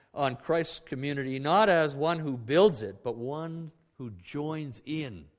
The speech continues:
what Christ has already done. He has extended the mercy to people.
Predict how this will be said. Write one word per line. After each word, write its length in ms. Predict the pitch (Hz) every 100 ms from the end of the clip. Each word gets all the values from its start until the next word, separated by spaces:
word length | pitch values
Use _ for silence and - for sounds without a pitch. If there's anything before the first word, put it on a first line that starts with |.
| _ _ _ _ _ _ _
what 260 | 120 113 -
Christ 420 | - 127 123 -
has 140 | 120
already 480 | 104 98 101 101 98
done. 320 | 85 80 - _ _ _ _ _ _ _ _ _ _
He 160 | - 180
has 160 | 202 202
extended 600 | - - 220 240 240 165
the 80 |
mercy 400 | 143 139 123 - -
to 140 | 98
people. 400 | - - - -